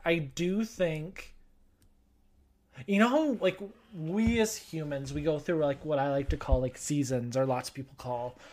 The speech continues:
um, seasons in our lives, right? Where we have seasons of, of growth. And yeah, progress isn't linear. And like we were talking about with that great email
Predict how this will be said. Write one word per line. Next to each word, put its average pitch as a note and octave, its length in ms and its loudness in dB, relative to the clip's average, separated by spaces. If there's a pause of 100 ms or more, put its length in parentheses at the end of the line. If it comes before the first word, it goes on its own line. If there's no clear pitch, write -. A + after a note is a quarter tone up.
(180)
um, C3 360 -6
seasons D3 480 0
in C#3 100 2
our B2+ 140 2
lives, B2+ 420 -2
right? C#3 160 2
Where D3 100 4
we D3 140 4
have C#3+ 320 6
seasons C#3+ 420 -2
of, C3 260 0
of C#3+ 220 -2
growth. C3 520 0
And C3 200 -4 (280)
yeah, F3+ 160 12
progress E3+ 480 8
isn't E3 320 0
linear. E3 460 2
And C#3 120 -2
like C#3+ 220 -2
we D#3 100 0
were D3 60 -2
talking C#3+ 360 -2
about C#3+ 140 2
with C#3+ 100 -2
that C#3 200 0
great D3 360 -2
email C3+ 540 -2